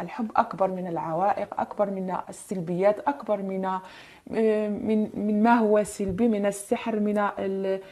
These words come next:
الناس التي الخبيثة التي تتد-، تتدخل، نعم، وت-، يعني، تفرق ال-، ال-، تبعد الحبيب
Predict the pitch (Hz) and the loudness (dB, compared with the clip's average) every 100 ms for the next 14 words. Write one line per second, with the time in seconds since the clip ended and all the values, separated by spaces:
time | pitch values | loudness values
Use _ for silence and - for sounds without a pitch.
0 | - - 233 220 226 233 - 214 - 214 | -18 -2 4 6 4 2 -2 -4 -2 0
1 | 214 220 220 214 196 190 208 208 220 214 | 2 2 2 2 0 -4 -4 -2 -2 -2
2 | 202 202 202 196 190 180 202 - - 220 | -4 -4 -4 -4 -2 -2 -4 -6 -6 -2
3 | 202 185 202 - - 196 220 - - _ | -2 0 -2 -4 -6 -4 -4 -10 -20 _
4 | - 196 220 202 190 190 - - _ _ | -10 -2 0 0 -2 -6 -10 -14 _ _
5 | _ - - - 196 185 196 196 180 - | _ -14 -12 -10 -10 -6 -4 -4 -6 -10
6 | _ _ _ _ 247 - 226 226 202 190 | _ _ _ _ -2 2 0 2 -2 -2
7 | 196 190 185 - 269 226 220 202 208 - | -2 -2 -2 -2 0 2 0 -2 -4 -4
8 | 185 202 | -2 -4